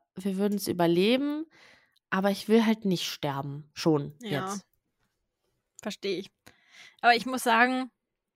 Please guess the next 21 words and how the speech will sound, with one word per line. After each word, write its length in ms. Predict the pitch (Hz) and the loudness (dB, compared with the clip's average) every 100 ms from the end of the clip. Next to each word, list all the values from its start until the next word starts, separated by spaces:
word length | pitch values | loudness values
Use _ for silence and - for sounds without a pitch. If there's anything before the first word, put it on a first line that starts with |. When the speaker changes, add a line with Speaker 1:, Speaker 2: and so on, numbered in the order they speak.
| _ _ _ _ _ _ _ _ _ _ | _ _ _ _ _ _ _ _ _ _
Speaker 2:
ich 100 | - | -6
muss 140 | 247 262 | 0 6
sagen, 180 | 277 302 | 6 4
dass 100 | 294 | 0
ich 120 | 294 | -2
nicht 260 | 294 359 359 | 2 0 2
so 180 | 320 359 | 2 2
schnell 320 | 349 285 311 | 2 2 2
den 380 | 285 285 302 302 | 2 -2 -4 -2
So 120 | 269 | -2
bleiben 340 | 247 247 285 | 4 2 2
wie 100 | 254 | -2
jetzt 220 | 254 294 - | -2 -2 -2
Knopf 240 | - 294 | -4 -4
drücken 360 | - 294 311 285 | -4 -6 -4 0
würde, 220 | 277 330 | 6 8
<laughs> 100 | 294 | 8
wie 180 | - 349 | 8 6
ich's 220 | - 294 | 6 8
wahrscheinlich 580 | 311 339 311 302 311 294 | 10 10 8 4 0 4
sollte. 500 | 254 269 294 214 | 4 4 4 2